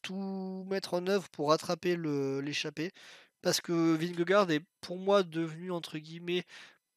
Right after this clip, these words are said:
pas meilleur, parce que c'est compliqué à définir, mais capable de bien tenir Pogacar sur le contre-la-montre, et je les vois pas prendre le risque de filer des secondes de bonif à Pogacar sur des accélérations comme ça au sommet.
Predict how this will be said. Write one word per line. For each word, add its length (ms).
pas 180
meilleur, 500
parce 200
que 100
c'est 140
compliqué 400
à 40
définir, 540
mais 100
capable 640
de 100
bien 320
tenir 280
Pogacar 420
sur 80
le 40
contre-la-montre, 520
et 80
je 60
les 60
vois 120
pas 120
prendre 280
le 120
risque 280
de 80
filer 340
des 80
secondes 340
de 100
bonif 340
à 80
Pogacar 460
sur 120
des 160
accélérations 520
comme 180
ça 120
au 80
sommet. 320